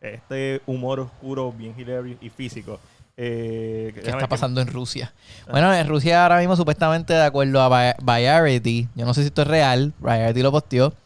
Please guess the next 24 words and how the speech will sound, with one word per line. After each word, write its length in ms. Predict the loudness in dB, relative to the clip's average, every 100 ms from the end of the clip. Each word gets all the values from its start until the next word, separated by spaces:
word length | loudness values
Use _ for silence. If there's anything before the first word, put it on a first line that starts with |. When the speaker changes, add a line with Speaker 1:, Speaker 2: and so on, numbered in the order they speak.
| _ _ _
Speaker 2:
pueden 160 | -2 0
entrar 200 | 2 2
a 20 |
mi 120 | 2 0
Instagram 340 | 0 0 0
que 160 | 0 2
lo 120 | 2
posteé 200 | 0 0
en 60 |
mi 40 | -2
story. 400 | 0 0 -2 -6 -12 -20 -20 -20 -20 -20 -4
Este, 400 | 0 0 0 2
Variety 400 | 4 4 4 2
puso 220 | 4 4
que 100 | 2
Sean 260 | 2 0 0
Penn 420 | 0 0 0 0
está 260 | 0 2
ahora 180 | 4 4
mismo 420 | 2 2 0 2
en 140 | 2 0
Ucrania, 880 | 0 0 0 0 0 0 0 -2 -6 _ _ -8
este, 680 | -6 -6 -2 0 0 0 -2
pues, 140 | -2